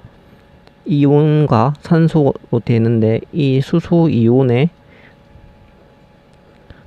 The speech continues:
전자가 들어가게 돼가지고 결합하게 돼서 수소 기체가 됩니다.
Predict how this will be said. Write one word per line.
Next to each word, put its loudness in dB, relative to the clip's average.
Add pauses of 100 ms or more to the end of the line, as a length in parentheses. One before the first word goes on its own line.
전자가 0
들어가게 -2
돼가지고 -4
결합하게 -2
돼서 -2
수소 -2
기체가 -4
됩니다. -6